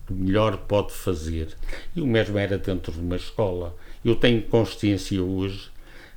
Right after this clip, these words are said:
que tenho ex-alunos que ou são médicos ou, ou que têm as mais diferentes posi-, eh, profissões. Porquê? Porque a gente, de uma forma ou de outra, os ajudou,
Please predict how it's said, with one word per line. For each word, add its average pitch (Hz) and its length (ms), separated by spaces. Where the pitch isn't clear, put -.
que 113 360
tenho 113 360
ex-alunos 104 1000
que - 80
ou 95 240
são 98 180
médicos 101 640
ou, 95 240
ou 95 120
que - 100
têm 104 240
as 90 380
mais 101 360
diferentes 95 600
posi-, 92 280
eh, 104 400
profissões. 101 840
Porquê? 82 580
Porque - 240
a 110 40
gente, 104 600
de 113 80
uma 110 160
forma 101 340
ou 98 80
de - 80
outra, 107 260
os 101 240
ajudou, 107 720